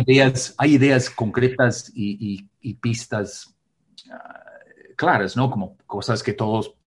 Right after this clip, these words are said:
podemos hacer para mejorar nuestras vidas desde ahora y para envejecer mejor y sentirnos mejor por envejecer. Eso,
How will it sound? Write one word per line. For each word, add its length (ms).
podemos 420
hacer 280
para 200
mejorar 720
nuestras 720
vidas 440
desde 640
ahora 640
y 140
para 200
envejecer 540
mejor 440
y 60
sentirnos 720
mejor 320
por 120
envejecer. 680
Eso, 260